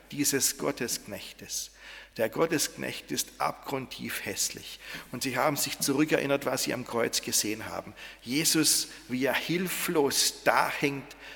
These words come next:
schmerzverzerrt und verbogen. Der Tod am Kreuz ist ein wirklich schändlicher Tod und ein grausamer Tod. Die Römer,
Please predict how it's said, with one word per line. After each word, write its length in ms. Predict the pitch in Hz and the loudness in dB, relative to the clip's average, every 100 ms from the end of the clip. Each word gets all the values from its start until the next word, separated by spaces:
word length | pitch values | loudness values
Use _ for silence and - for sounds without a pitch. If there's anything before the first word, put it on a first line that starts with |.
| - | -2
schmerzverzerrt 1800 | - - 135 147 170 - - - - - 135 135 - - 143 - - - - - - | 4 4 6 6 6 4 6 6 6 4 2 2 2 4 4 2 -6 -10 -12 -18 -4
und 220 | 131 135 | -4 0
verbogen. 760 | - 113 - 135 160 151 147 135 - - - - - | 2 4 6 6 6 4 -4 -6 -14 -18 -20 -18 -4
Der 220 | 104 - | -4 -2
Tod 420 | - 160 226 220 - | 2 4 4 2 0
am 240 | 123 135 | 0 0
Kreuz 500 | - 120 - 139 - | -4 0 2 2 0
ist 280 | - 156 - | -2 -2 -4
ein 240 | 107 117 135 - - | -4 -6 -8 -18 -18
wirklich 760 | 135 120 151 190 - 147 - | -14 -2 2 2 0 0 2
schändlicher 800 | - - - 160 - 143 131 123 | 2 4 2 0 -4 -2 0 -2
Tod 360 | - 120 127 - - - - | 0 -2 -2 -10 -18 -16 -6
und 220 | 139 151 | -6 -4
ein 280 | 127 143 151 - | -4 -2 -4 -8
grausamer 640 | - 110 120 - 113 - | -4 -4 -2 -4 -4 -8
Tod. 320 | - 156 - - - - | -6 -6 -6 -8 -12 -8
Die 120 | - 175 | 4 6
Römer, 540 | 170 214 233 214 160 | 8 8 10 8 8